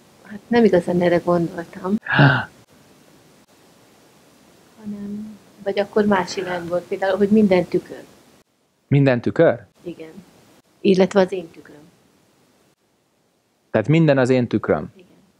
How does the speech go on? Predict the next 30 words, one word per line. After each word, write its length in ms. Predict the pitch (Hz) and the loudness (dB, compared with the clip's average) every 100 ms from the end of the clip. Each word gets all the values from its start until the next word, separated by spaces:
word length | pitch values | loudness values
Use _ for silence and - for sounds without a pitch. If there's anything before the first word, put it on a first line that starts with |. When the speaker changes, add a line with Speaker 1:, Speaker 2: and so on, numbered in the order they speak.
| _ - | _ -6
Speaker 2:
Tehát 160 | 117 | -2
az 120 | 123 | 2
egész 300 | 139 175 110 | 2 2 0
világ 260 | - 156 147 | 2 0 0
egy 100 | 127 | -2
tükörterem? 640 | - - 82 - 82 76 - _ _ _ _ | -4 -4 -6 -4 -6 -6 -12 _ _ _ _
Speaker 1:
Igen. 200 | - _ _ _ _ _ | -20 _ _ _ _ _
Speaker 2:
És 200 | 120 - | -4 -2
én 180 | - 160 | 0 2
vagyok 300 | 120 107 101 | 2 0 0
benne 460 | 120 131 131 127 - | 0 0 0 -2 -4
az 140 | 107 | -6
egyedül, 420 | 101 113 113 135 175 | -2 0 2 4 2
és 140 | 131 | 2
mindenki 420 | 190 170 98 - | 2 2 0 -2
más 340 | 117 139 127 - | -2 -2 -4 -10
a 80 | 127 | -6
tükör? 420 | - - 85 - _ | -4 -4 -4 -6 _
Speaker 1:
Igen. 280 | 180 - - _ _ _ | -20 -20 -20 _ _ _
Hogy 140 | 196 180 | -8 -2
erről 260 | 196 202 | 0 2
mit 200 | 208 202 | 2 -2
mond 200 | 180 156 | -6 -10
a 100 | 151 175 | -14 -20
zen? 120 | 151 - _ _ _ _ _ _ _ _ | -20 -20 _ _ _ _ _ _ _ _
Speaker 2:
Hát 180 | 135 135 | -6 -2
ez 160 | 147 143 | -2 0
az 100 | 147 | 2
elvarázsolt 600 | 131 110 104 98 110 107 | 2 2 0 0 -2 -4
kastély. 460 | - 92 - - | -6 -8 -8 -12